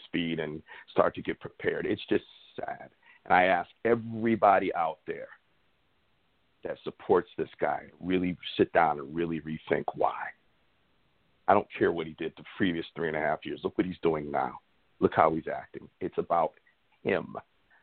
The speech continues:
It's not about you and I. It's not about the country. It is about him. And it's sad. And we are, it's, it's just a disgrace. You know, he is our president. I have to claim him because he was elected by my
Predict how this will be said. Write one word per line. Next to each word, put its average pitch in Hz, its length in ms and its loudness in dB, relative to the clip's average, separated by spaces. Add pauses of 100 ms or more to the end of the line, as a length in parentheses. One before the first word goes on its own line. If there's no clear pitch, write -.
It's - 100 -20
not 82 120 4
about 110 300 4
you 98 220 -6
and 92 80 -6
I. 82 280 -6 (340)
It's 87 140 -14
not 85 100 -4
about 95 260 -4
the 113 80 -6 (100)
country. 82 440 -8 (280)
It 85 140 0
is 85 120 -2
about 76 420 0 (500)
him. 104 140 -20 (1000)
And - 120 -4
it's - 100 -10 (280)
sad. - 380 4 (280)
And 71 160 0
we 80 200 2
are, 73 180 2
it's, 78 260 2
it's - 120 -4
just - 180 -2
a 101 40 2
disgrace. - 540 -4 (840)
You - 120 2
know, 80 280 6
he 185 260 6
is 143 240 6
our 80 140 2
president. - 480 -10 (1300)
I 127 80 6
have 139 180 -2
to 127 80 -12
claim 107 340 -8
him 82 220 -12
because 98 300 -4
he 110 80 -6
was 104 160 -2
elected 95 500 0 (260)
by 85 140 6
my 92 220 0